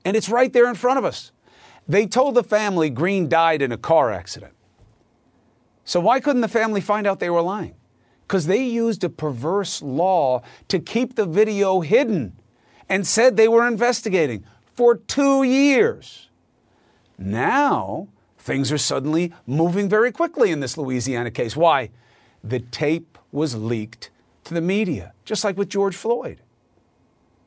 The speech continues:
Just within the last three hours,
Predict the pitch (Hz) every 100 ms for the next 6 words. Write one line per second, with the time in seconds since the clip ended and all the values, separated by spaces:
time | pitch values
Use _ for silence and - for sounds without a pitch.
0 | _ _ - - - _ 139 147 254 254
1 | 220 233 233 202 208 214 202 - 208 196
2 | 214 240 170 127 143